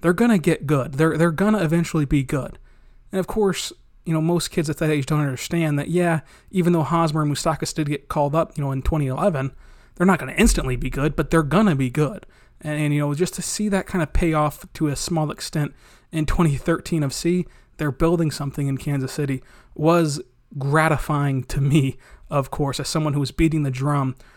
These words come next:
for Hosmer, for Moustakas, for Perez, someone who's beating the drum for, "Hey, the Royals are gonna be your surprise pick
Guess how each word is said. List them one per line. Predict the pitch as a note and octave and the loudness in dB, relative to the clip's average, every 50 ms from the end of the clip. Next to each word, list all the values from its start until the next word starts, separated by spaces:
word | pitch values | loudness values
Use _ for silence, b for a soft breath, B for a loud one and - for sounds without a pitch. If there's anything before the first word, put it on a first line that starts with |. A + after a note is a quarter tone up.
| b b | b b
for | - - D#3 C3+ | -8 -4 -4 -2
Hosmer, | A#2+ D3 D3 C#3+ C#3+ C#3+ C3+ C#3+ C3+ C3 F#3 - b b b b b | 0 2 2 2 2 0 0 -2 -4 -6 -6 -10 b b b b b
for | - - D3 | -8 -4 -4
Moustakas, | D3 C#3 - - - D3 C#3+ C3+ C3 - - B2+ - - - - b b b b | -2 -2 -2 -2 0 2 2 0 0 -4 -10 -12 -12 -12 -12 -12 b b b b
for | - - A#2+ | -14 -10 -6
Perez, | - - D#3+ C#3+ D3 D3+ D3 C#3 C3 B2 B2 D3 - - - - _ _ _ _ _ _ _ | -2 0 2 2 4 4 2 2 0 -2 -4 -8 -12 -16 -16 -20 _ _ _ _ _ _ _
someone | - - E3+ E3+ D3 | -4 -2 0 2 4
who's | D#3 D#3+ C#3+ | 4 2 2
beating | C3 C3 E3 E3 E3 | 4 4 4 4 4
the | D#3+ C#3+ | 2 2
drum | C3+ D#3 D#3 D3+ C#3+ | 2 2 2 2 0
for, | - D#3 C#3+ | 0 -2 0
"Hey, | E3 F3+ E3 C3+ B2+ | 2 2 2 2 0
the | B2 C#3 | -2 -2
Royals | B2+ C3+ D3 F#3+ B3 B3+ G#3 F3+ | -2 0 0 0 0 0 0 -2
are | E3 | 0
gonna | D3+ E3+ E3 D3+ | 0 0 0 0
be | C#3 F3+ F3+ | 0 0 0
your | D#3+ D#3 D#3 D3 | 2 0 0 -2
surprise | - C#3+ - - - D3+ D3+ D3 - - | -4 0 0 2 2 4 2 0 -2 0
pick | - - F3 - - - - | 0 0 0 0 -4 -10 -18